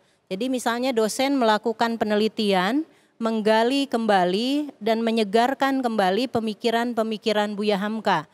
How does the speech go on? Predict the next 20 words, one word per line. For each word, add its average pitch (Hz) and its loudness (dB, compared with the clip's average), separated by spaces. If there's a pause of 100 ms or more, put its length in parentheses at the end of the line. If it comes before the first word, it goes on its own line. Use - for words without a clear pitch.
(260)
Mulai 208 2
dari 226 -2
pemikiran 214 -2
keislaman, 220 -2
kenegaraan, 208 -2
kemanusiaan, 208 -4
dan 202 -2
seterusnya. 214 -4 (800)
Nah, 214 0
lewat 233 0
mahasiswa, 240 0
pemikiran 233 0
Buya 226 0
Hamka 226 0
juga 214 0
pe-, 226 -4
punya 262 0
pengaruh 240 -2
yang 202 -4
sangat 247 -2